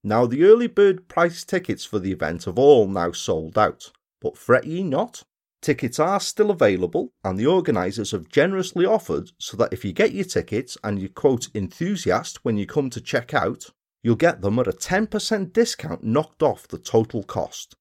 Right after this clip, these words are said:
And because January can be a bit of a too much month left at the end of the money time, can't it?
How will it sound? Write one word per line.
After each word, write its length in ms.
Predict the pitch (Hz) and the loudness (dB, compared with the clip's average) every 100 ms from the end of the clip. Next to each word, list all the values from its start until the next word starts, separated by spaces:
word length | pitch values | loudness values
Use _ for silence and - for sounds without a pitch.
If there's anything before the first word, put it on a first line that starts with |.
| _ _ | _ _
And 100 | 113 | -6
because 300 | 117 120 175 | -4 0 0
January 560 | 170 160 190 160 92 113 | 2 2 2 2 0 -2
can 220 | - 139 | -2 -2
be 120 | 127 | 2
a 60 | 110 | 0
bit 240 | - 143 | 4 2
of 140 | 110 113 | 2 2
a 80 | 98 | 0
too 340 | - - 156 | -2 0 2
much 360 | 139 151 - 113 | 4 4 2 0
month 400 | 143 147 95 - | 2 2 -2 0
left 320 | 113 120 - | 0 0 -4
at 100 | - | 0
the 140 | 110 | 2
end 200 | 131 131 | 2 2
of 100 | 117 | 2
the 80 | 104 | 2
money 340 | 101 135 175 104 | 4 2 2 -2
time, 420 | - 65 87 120 | -6 -8 -8 -4
can't 380 | 139 139 85 87 | -2 0 -2 -4
it? 200 | - | -6